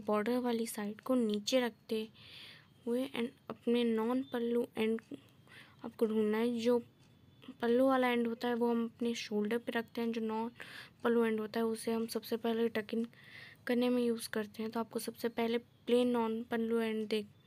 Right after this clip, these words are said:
लेना होगा। हर बार नॉन पल्लू एंड plain नहीं होता है, क्योंकि कई बार उसमें blouse piece attach होते हैं, कई साड़ीज में attach नहीं होते हैं।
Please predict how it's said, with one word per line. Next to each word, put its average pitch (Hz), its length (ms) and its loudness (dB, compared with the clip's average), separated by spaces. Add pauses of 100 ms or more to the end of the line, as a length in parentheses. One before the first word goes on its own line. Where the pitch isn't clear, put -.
(560)
लेना 214 240 2
होगा। 220 340 0 (920)
हर 254 160 -2
बार 269 200 4
नॉन 247 260 2
पल्लू 240 260 2
एंड 240 180 2
plain 233 300 2
नहीं 233 360 2
होता 233 260 2
है, 226 180 -2
क्योंकि 262 640 0 (920)
कई 240 160 4
बार 240 180 2
उसमें 247 320 2
blouse 220 260 0
piece 233 360 -6
attach 220 560 -2
होते 233 180 -2
हैं, 247 120 -4
कई 233 140 4
साड़ीज 220 440 0
में 233 140 4
attach 214 460 -2
नहीं 220 280 2
होते 269 280 0
हैं। 214 220 -2